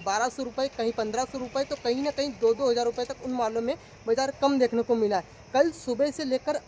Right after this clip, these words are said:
अभी तक के बाजार की बात कर रहा हूँ, कल सुबह से लेकर अभी तक का जो मैं आपको बता रहा हूँ हल्के मालों में। बाकी कवरिंग मालों में बाजार आज कम देखने को नहीं मिला, कल मैंने आपको स्थिति बता दी थी। बाकी जो हल्के माल है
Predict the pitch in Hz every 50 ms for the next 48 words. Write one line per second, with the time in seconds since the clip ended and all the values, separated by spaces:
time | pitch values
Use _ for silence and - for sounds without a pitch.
0 | - - - - 185 185 - 311 - - 285 - - 277 262 233 233 226 233 226
1 | 214 202 214 196 - 214 196 185 - - 208 196 190 175 165 156 - - - 233
2 | 254 269 - 254 226 208 254 254 - 254 247 240 - 277 - - 196 185 247 -
3 | - 262 - - 262 247 254 254 247 240 233 - 233 220 220 233 254 285 285 -
4 | - - - - 247 262 269 - 285 277 247 220 208 208 190 165 156 202 226 -
5 | - 285 - - 262 262 294 311 311 285 269 254 262 269 269 277 277 254 233 247
6 | 262 - - 202 208 202 - - 226 233 240 254 - 262 254 - 269 247 240 247
7 | 254 262 277 269 - 226 226 226 226 226 220 214 - 226 208 - - 220 220 185
8 | 208 214 233 233 233 233 220 294 - - - - - - 226 220 - 277 240 285
9 | 247 254 254 - 294 277 262 254 254 254 285 294